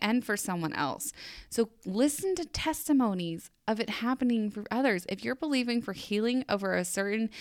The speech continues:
illness or disease, go listen to testimonies of it happening for others and let it build your faith so that it can happen and happen and happen again. And along this way, don't ever forget God's goodness.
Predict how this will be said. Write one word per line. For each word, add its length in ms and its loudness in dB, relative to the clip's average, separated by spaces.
illness 520 4
or 140 -2
disease, 560 -4
go 220 4
listen 580 2
to 60 -10
testimonies 920 -2
of 140 -2
it 100 -4
happening 640 -2
for 200 -8
others 520 0
and 160 2
let 160 4
it 220 0
build 320 6
your 160 2
faith 580 0
so 180 0
that 200 2
it 40 -16
can 140 -6
happen 320 -2
and 160 -6
happen 400 -4
and 120 -8
happen 260 -6
again. 280 -2
And 160 2
along 300 4
this 140 -2
way, 180 0
don't 240 2
ever 200 4
forget 480 -2
God's 320 -2
goodness. 680 -2